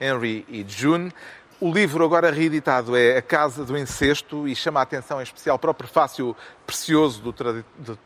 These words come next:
tradutor, eh, eh, Aníbal Fernandes, que é uma excelente introdução, não apenas ao livro,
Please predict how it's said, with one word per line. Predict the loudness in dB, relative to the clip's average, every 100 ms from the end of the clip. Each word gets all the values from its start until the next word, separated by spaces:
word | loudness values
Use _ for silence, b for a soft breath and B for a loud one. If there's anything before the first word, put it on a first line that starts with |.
| -6
tradutor, | -6 -4 -2 -2
eh, | 0 -2 -4 B B B
eh, | -6 -4 -2
Aníbal | 0 4 4
Fernandes, | 2 0 0 -2
que | -2
é |
uma | -2 -2 -6
excelente | -8 -6 -2 -2 -2 -8
introdução, | -10 -8 -12 -12 -4 -2 -2
não | 0 0
apenas | 2 2 2
ao | 2
livro, | 2 0 -2